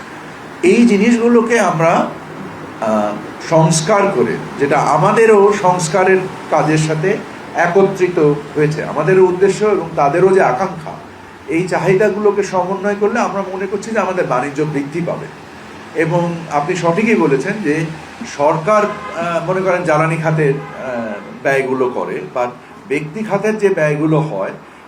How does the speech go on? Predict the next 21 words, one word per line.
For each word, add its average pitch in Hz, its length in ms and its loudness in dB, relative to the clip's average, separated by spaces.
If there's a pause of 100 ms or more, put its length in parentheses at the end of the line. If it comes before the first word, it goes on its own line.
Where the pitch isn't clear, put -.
(140)
এই 175 140 0
ক্ষেত্রেও 214 800 0 (360)
যদি 165 420 -6
ব্যক্তি 156 300 -6
খাত 175 360 -2 (100)
উৎসাহিত 208 520 0
হবে, 127 400 -2 (360)
সরকার 135 280 -6
তো 156 60 -6
ব্যক্তি 151 240 -8
খাতকে 160 300 -6 (200)
বাধ্য 156 260 2
করতে 151 240 -2
পারে 107 200 -2
না 113 80 -8
আমদানি 98 300 -8
করার 85 220 -10
ক্ষেত্রে, - 300 -14 (400)
but 160 120 -2 (260)
উৎসাহী 226 540 -2
হবে 135 420 -4